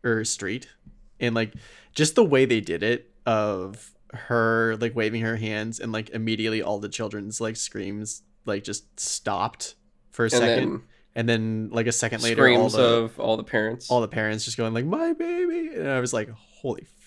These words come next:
Speaker 1: fuck, that's dark."
Speaker 2: Yep.
Speaker 1: And so, like, yeah, that I was way more invested in than whatever was happening with Ciri and Yennefer and Geralt. Not that it wasn't also cool, it's just, like,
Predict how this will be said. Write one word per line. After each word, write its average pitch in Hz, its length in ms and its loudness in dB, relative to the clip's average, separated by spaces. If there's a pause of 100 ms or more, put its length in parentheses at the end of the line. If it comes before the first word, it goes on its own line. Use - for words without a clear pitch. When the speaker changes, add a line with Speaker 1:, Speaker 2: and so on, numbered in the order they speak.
(160)
Speaker 1:
fuck, - 360 -6
that's - 220 -14
dark." - 420 -10 (560)
Speaker 2:
Yep. - 160 -2
Speaker 1:
And 113 520 2 (600)
so, - 180 -2
like, 131 220 2
yeah, 147 160 10
that 123 400 4
I 117 60 6
was 117 160 0
way 135 420 4
more 120 220 0
invested 107 440 -4
in 101 240 -4
than 104 420 -6
whatever 110 540 -2
was 107 220 -4
happening 110 540 -4
with 107 180 -6
Ciri 113 580 0
and 98 80 -8
Yennefer 98 520 -4
and 87 240 -14
Geralt. 87 400 -2 (920)
Not 160 140 4
that 160 100 4
it 123 60 4
wasn't 117 320 0
also 113 300 -2
cool, 127 400 0
it's 110 140 -6
just, - 180 -8
like, - 340 -10